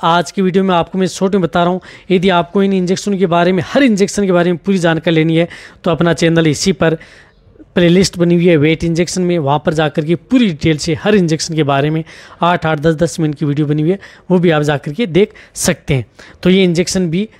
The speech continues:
प्रयोग किया जाता है। रही बात जो Milonex प्लस है और Milo-, Milonex है, ये दोनों इंजेक्शन जो प्रेग्नेंट पशु हैं उनके लिए भी लगाए जाते हैं। डोज दोनों की same to same है। जो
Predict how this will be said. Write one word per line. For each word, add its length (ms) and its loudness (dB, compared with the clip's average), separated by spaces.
प्रयोग 340 0
किया 260 0
जाता 360 -2
है। 80 -4
रही 160 4
बात 240 2
जो 200 0
Milonex 640 0
प्लस 360 -2
है 220 2
और 280 -2
Milo-, 260 0
Milonex 520 0
है, 260 0
ये 140 2
दोनों 280 0
इंजेक्शन 400 -2
जो 100 0
प्रेग्नेंट 360 0
पशु 260 -2
हैं 160 2
उनके 260 0
लिए 160 2
भी 100 2
लगाए 260 2
जाते 280 0
हैं। 140 -2
डोज 300 2
दोनों 280 2
की 180 -6
same 380 0
to 140 -2
same 260 -2
है। 60 -4
जो 160 2